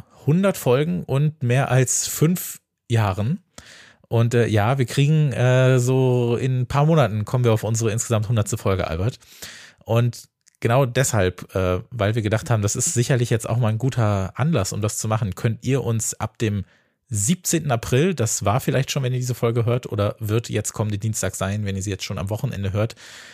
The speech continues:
könnt ihr uns auf Steady unterstützen. Und zwar mit einem monatlichen Beitrag von drei, fünf oder zehn Euro ermöglicht ihr das Fortbestehen des Podcasts und, äh, erhaltet, äh, Zugriff auf,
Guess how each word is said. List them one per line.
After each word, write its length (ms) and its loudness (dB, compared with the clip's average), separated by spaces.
könnt 300 2
ihr 160 -2
uns 500 -2
auf 160 2
Steady 320 0
unterstützen. 540 -4
Und 140 2
zwar 340 2
mit 460 -2
einem 240 0
monatlichen 800 0
Beitrag 380 2
von 240 0
drei, 340 2
fünf 320 -2
oder 480 2
zehn 260 0
Euro 460 2
ermöglicht 640 2
ihr 120 -2
das 180 2
Fortbestehen 500 -2
des 120 -2
Podcasts 540 -2
und, 340 0
äh, 240 2
erhaltet, 560 -2
äh, 300 0
Zugriff 500 -2
auf, 420 -2